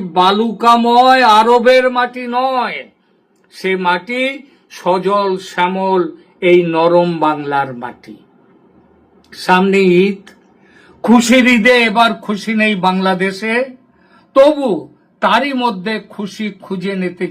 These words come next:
চাইছে দেশের মানুষ। খুশির সঙ্গে পরম করুণাময় আল্লাহর কাছে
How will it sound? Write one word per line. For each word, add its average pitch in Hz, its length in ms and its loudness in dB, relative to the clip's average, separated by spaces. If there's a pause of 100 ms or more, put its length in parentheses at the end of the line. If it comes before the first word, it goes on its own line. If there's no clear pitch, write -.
চাইছে 170 380 -6 (140)
দেশের 156 440 -6
মানুষ। 147 440 -6 (800)
খুশির 233 420 0 (140)
সঙ্গে 240 380 4 (540)
পরম 196 380 0 (120)
করুণাময় 190 840 -2 (140)
আল্লাহর 190 540 0 (120)
কাছে 170 320 -6